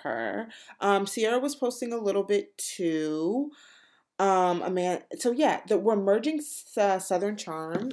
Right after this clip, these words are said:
and Summer House. I love that.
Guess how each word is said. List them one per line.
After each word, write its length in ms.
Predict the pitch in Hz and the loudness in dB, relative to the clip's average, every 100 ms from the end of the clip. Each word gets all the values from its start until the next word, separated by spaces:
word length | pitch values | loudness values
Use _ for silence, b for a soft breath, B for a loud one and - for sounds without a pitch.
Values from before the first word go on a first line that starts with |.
| - | -6
and 220 | 180 175 | -2 -2
Summer 320 | 180 165 151 147 | -2 -4 -2 0
House. 300 | 117 185 - 160 | 0 -2 -8 -2
I 140 | 165 | -2
love 560 | 165 160 165 175 214 - | 0 0 2 2 0 -6
that. 420 | 98 107 - | -4 -6 -10